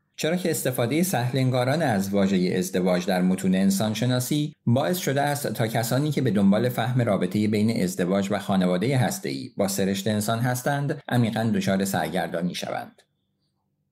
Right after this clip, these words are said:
همانطور که خواهیم دید، از این واژه برای اشاره به همه نوع روابط استفاده شده است. مردید اسمال، نخستی شناس، در کتابش به نام انتخاب‌های ماده، Female Choices، که به بررسی مسائل جنسی جنس مادهٔ نخستی‌ها می‌پردازد،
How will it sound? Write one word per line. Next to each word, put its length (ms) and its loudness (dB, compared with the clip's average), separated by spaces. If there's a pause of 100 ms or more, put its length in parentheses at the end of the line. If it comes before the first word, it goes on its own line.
همانطور 400 0
که 120 -2
خواهیم 360 0
دید، 260 0
از 240 -2
این 200 2
واژه 380 0
برای 420 0
اشاره 340 0
به 120 -2
همه 280 0
نوع 140 2
روابط 560 0
استفاده 480 -2
شده 220 -8
است. 360 -10 (760)
مردید 500 2
اسمال، 500 0
نخستی 420 -2
شناس، 500 0 (280)
در 160 2
کتابش 480 -2
به 140 -2
نام 160 2
انتخاب‌های 800 0
ماده، 720 0 (180)
Female 520 0
Choices، 640 -2
که 120 -2
به 140 0
بررسی 600 -2
مسائل 520 0
جنسی 500 0
جنس 300 -2
مادهٔ 440 2
نخستی‌ها 580 -2
می‌پردازد، 840 -2